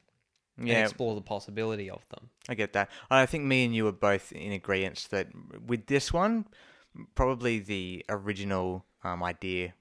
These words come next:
Speaker 2: behind, you know, and, and the, the leading, current leading theory behind how, uh, i-, living organisms came into being and how, you know, we got to the point we are today is probably the most likely at this point.
Speaker 1: From what we've read so far, but I feel like I,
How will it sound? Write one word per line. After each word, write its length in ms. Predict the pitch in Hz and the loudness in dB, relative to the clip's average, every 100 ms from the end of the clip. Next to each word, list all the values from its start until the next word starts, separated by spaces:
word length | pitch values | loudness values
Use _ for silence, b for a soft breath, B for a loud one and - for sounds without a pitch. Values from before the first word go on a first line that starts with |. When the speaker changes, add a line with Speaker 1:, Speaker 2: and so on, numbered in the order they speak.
| _ | _
Speaker 2:
behind, 340 | 98 101 95 - | -10 -8 -10 -8
you 200 | 104 92 | -6 -6
know, 120 | 85 | -6
and, 160 | 92 - | -8 -10
and 180 | 92 87 | -10 -8
the, 120 | 87 - | -10 -8
the 80 | |
leading, 680 | 107 95 101 95 92 90 87 | -8 -4 -2 -2 -4 -8 -12
current 400 | - - 110 101 - B B B - | -6 -2 -2 -4 -10 B B B -6
leading 520 | 104 98 92 90 87 _ | -2 -2 -4 -6 -10 _
theory 520 | _ 120 101 92 104 | _ -4 -2 -2 -4
behind 560 | 107 95 101 95 95 - b b b _ | -6 -6 -4 -4 -6 -10 b b b _
how, 400 | 101 95 95 98 - | -2 -2 -2 -6 -12
uh, 420 | - - - - - - | -16 -16 -14 -16 -18 -16
i-, 120 | - - | -16 -12
living 260 | 117 107 104 | -6 -4 -4
organisms 600 | 101 107 104 110 104 98 | -4 -2 -4 -4 -6 -8
came 260 | - 104 104 | -6 -4 -4
into 180 | 101 | -8
being 420 | 101 110 110 113 113 | -6 -4 -4 -6 -6
and 160 | 107 | -8
how, 380 | 101 104 101 101 - | -4 -4 -2 -4 -8
you 100 | 104 | -6
know, 180 | 101 98 | -6 -6
we 140 | 113 110 | -8 -4
got 200 | 107 - | -4 -6
to 80 | 113 | -10
the 60 | |
point 220 | 101 110 107 | -8 -6 -4
we 100 | 107 | -2
are 120 | 107 | -2
today 340 | 101 104 104 | -2 -2 -2
is 120 | 98 - _ | -4 -8 _
probably 580 | - - 123 107 110 101 | -14 -8 -8 -4 -4 -4
the 80 | |
most 360 | 98 98 92 - | -4 -2 -4 -4
likely 380 | 92 87 - 90 | -4 -4 -8 -10
at 60 | |
this 140 | - - | -12 -14
point. 280 | - - - - B B B B B _ _ _ | -16 -16 -18 -20 B B B B B _ _ _
Speaker 1:
From 120 | 190 | 4
what 140 | 170 | 6
we've 160 | 143 135 | 4 4
read 160 | 120 113 | 2 0
so 160 | 113 | -4
far, 260 | - 98 98 | -2 -2 0
but 160 | 113 - | -2 -2
I 240 | 135 131 | 2 0
feel 260 | 123 131 117 | 0 -2 0
like 160 | 110 | 0
I, 180 | 104 104 | -2 -4